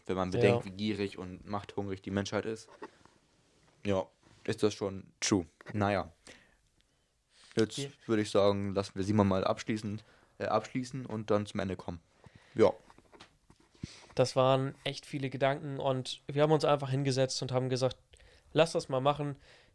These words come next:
Speaker 2: lass einfach mal drauf losreden.“ Ich glaub, man hat's definitiv gemerkt.
Speaker 1: War
Speaker 2: Connor ist
Speaker 1: ziemlich
Speaker 2: mal wieder
Speaker 1: spontan.
Speaker 2: bis Timbuktu abgeschweift und hat mal wieder über,
Speaker 1: Überhaupt nicht,
Speaker 2: über Star
Speaker 1: überhaupt
Speaker 2: Wars
Speaker 1: nicht.
Speaker 2: geredet. Ähm,
Speaker 1: Star Trek, aber ja.
Speaker 2: hat nebenbei noch über Star Wars auch,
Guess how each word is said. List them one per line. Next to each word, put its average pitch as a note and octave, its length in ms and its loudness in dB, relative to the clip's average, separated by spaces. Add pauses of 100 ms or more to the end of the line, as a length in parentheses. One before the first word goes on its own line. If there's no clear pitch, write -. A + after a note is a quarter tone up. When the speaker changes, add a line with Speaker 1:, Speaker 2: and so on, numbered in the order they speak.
(140)
Speaker 2:
lass D#3 160 4
einfach E3 260 2
mal C#3 160 4
drauf B2+ 200 0
losreden.“ D3 540 4
Ich B2 120 -14
glaub, C3+ 180 4
man C3+ 140 0
hat's B2 160 -2
definitiv B2+ 520 -6
gemerkt. B2+ 380 -2 (180)
Speaker 1:
War G2+ 100 6
Speaker 2:
Connor C#3+ 200 8
ist B2+ 60 6
Speaker 1:
ziemlich C3+ 180 6
Speaker 2:
mal - 60 8
wieder C#3 160 6
Speaker 1:
spontan. C3 220 6
Speaker 2:
bis C3 220 -2
Timbuktu C#3 560 0
abgeschweift D3 680 2
und C3 140 0
hat C#3 100 6
mal D3+ 200 10
wieder D3 220 12
über, B2 240 12
Speaker 1:
Überhaupt A2+ 380 8
nicht, G#2+ 220 0
Speaker 2:
über C3+ 380 6
Star A2+ 160 6
Speaker 1:
überhaupt C#3 380 8
Speaker 2:
Wars C3+ 120 2
Speaker 1:
nicht. - 60 -8
Speaker 2:
geredet. C#3 600 -2 (400)
Ähm, B2 240 2
Speaker 1:
Star A#2 280 4
Trek, - 340 4
aber F2+ 200 4
ja. F2 160 2 (180)
Speaker 2:
hat - 200 0
nebenbei B2 400 4
noch A#2+ 320 -2 (720)
über A#2+ 180 -6
Star A2+ 260 -4
Wars C#3 200 0
auch, A#2+ 320 -2